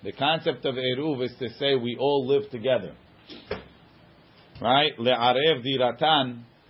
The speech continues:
to combine the living quarters, la'asotam echat.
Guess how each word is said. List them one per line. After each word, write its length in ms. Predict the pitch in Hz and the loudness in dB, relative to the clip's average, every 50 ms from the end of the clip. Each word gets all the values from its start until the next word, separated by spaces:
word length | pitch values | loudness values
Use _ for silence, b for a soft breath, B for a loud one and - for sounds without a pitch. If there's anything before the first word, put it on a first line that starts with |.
| _ _ _ - | _ _ _ -12
to 80 | 120 | -12
combine 500 | - - 127 117 117 120 139 151 151 147 | -6 -6 -4 -2 0 0 2 2 2 0
the 80 | 131 127 | -2 -2
living 420 | 127 127 139 147 127 123 131 123 120 | 0 4 4 2 2 2 -4 -4 -4
quarters, 400 | - 117 117 110 110 117 120 98 104 | -2 -2 -2 0 0 -2 -4 -4 -4
la'asotam 760 | 120 117 117 113 113 - 113 110 - - 131 139 135 127 113 - | -4 -2 -2 -2 -2 -2 -6 -6 -2 0 0 0 2 -2 -4 0
echat. 280 | 120 123 123 101 - | 2 2 2 2 0